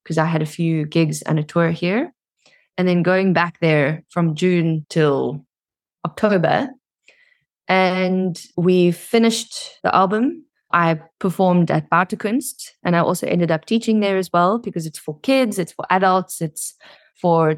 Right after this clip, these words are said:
dancing, music, art, drama. It's an incredible situation that they've got going there. And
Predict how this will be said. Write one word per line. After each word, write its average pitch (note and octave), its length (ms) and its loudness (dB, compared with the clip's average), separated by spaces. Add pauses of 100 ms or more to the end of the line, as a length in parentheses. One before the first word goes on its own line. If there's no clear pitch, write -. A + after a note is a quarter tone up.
dancing, F#3+ 640 0
music, F#3 600 0 (200)
art, F3 580 2
drama. F3 640 4
It's - 560 -8
an G3 200 0
incredible E3+ 1160 0 (460)
situation E3+ 640 -2
that D3+ 140 -2
they've D#3 160 0
got D3 200 -4
going C#3+ 240 -2
there. D#3+ 320 -4 (800)
And G3 800 2